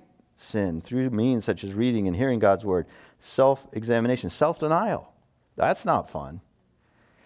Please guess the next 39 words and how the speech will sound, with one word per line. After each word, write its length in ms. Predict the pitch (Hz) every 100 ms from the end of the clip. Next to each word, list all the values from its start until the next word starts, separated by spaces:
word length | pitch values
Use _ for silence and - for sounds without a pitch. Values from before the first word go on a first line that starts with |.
| _ _ _
"And 160 | 107 107
the 40 |
mutual 440 | 113 143 156 143 123
edification 800 | 110 117 110 - 80 - 73 73
of 140 | 85 82
Christian 480 | - 71 - 78 - _
community." 500 | - 135 147 92 69
So 200 | - 143
the 140 | 123 139
word 240 | 165 143
cooperation 800 | - 98 101 - 90 95 113 87
isn't 300 | 87 90 71
there, 380 | 71 92 107 107
cooperative 500 | - 71 85 87 76
effort, 220 | 92 80
but 140 | 87
that's 240 | - 101 -
the 140 | -
idea. 680 | 92 85 80 90 120 76 110 - - - _
It's 180 | 135 139
a, 140 | 175 180
it's 140 | 165
a 40 |
gift 420 | 165 98 135 220 220
of 140 | 135
God. 320 | 110 165 202
That's 220 | 135 170
what 140 | 185 170
this 200 | 156 -
benediction 640 | 143 127 147 127 160 143
is 60 | 113
about. 340 | 127 180 - - - -
May 180 | 127 156
God 460 | 117 147 208 147 -
do 180 | 160
this 240 | 214 185 -
work 400 | 104 196 202 - -
in 200 | 165 233
us 360 | 175 160 -